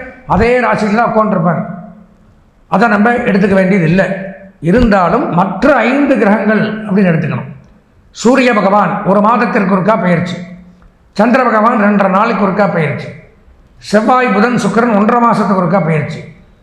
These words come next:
அப்போ இந்த கிரகங்கள் மாறி மாறி நஞ்சும். எந்த மாசம் எந்த, இந்த பாஞ்சா நாள் பயிற்சி ஆகலாம், பத்து நாள்ல பயிற்சி ஆகலாம், அடுத்த மாசத்துல பத்து நாள்ல ஒண்ணு பயிற்சி ஆகலாம்.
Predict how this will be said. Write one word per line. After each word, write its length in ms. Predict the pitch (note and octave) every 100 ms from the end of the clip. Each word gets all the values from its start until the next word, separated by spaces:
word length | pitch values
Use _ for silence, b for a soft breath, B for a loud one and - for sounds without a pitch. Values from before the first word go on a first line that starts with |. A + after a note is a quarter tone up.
| -
அப்போ 520 | D3+ A3 F3+ A3+ F3+
இந்த 300 | F3+ A#3+ B3+
கிரகங்கள் 600 | G#3 G#3 A#3 G3+ B3+ D4
மாறி 280 | G3+ A3 A3+
மாறி 240 | G#3+ A#3+ A3
நஞ்சும். 760 | G3 A3+ B3 A#3+ - - -
எந்த 220 | F3+ A3 G#3+
மாசம் 380 | A3 A3+ A#3+
எந்த, 160 | G3+ G#3
இந்த 160 | G3 F3
பாஞ்சா 340 | G3+ G#3 A3
நாள் 220 | G3+ F#3
பயிற்சி 280 | G3 F#3 G3
ஆகலாம், 400 | F#3+ G3 G#3+ G#3+
பத்து 200 | F3+ G3+
நாள்ல 280 | G#3 G#3+ F#3+
பயிற்சி 300 | G3 E3+ F#3
ஆகலாம், 460 | F#3 F#3+ G#3 - - -
அடுத்த 240 | F#3 G3
மாசத்துல 380 | A3 A3 G#3+ F#3+
பத்து 140 | G3 G3
நாள்ல 240 | G3 F#3
ஒண்ணு 140 | F#3
பயிற்சி 320 | F3+ F3+ F3+ E3+
ஆகலாம். 320 | E3 G3